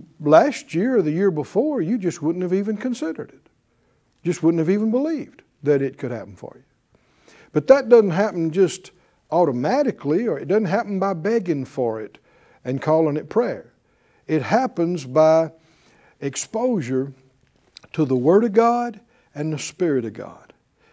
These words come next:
and you being open to it, and you making choices all along the way. "I believe that.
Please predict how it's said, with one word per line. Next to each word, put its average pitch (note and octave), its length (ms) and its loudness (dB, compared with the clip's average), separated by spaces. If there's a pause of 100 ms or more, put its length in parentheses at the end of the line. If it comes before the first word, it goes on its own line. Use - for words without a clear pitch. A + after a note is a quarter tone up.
(160)
and E3+ 280 2
you F#3 140 0
being E3 340 0
open F#3 420 -2
to A3+ 220 -6
it, B3 220 -12 (360)
and D3+ 160 -2
you E3+ 80 2
making F#3 420 -2
choices D3+ 720 -4
all E3+ 420 0
along F3+ 400 -2
the F3 80 -2
way. E3 400 0 (260)
"I B2 140 -10
believe C3+ 420 -4
that. D3 320 -8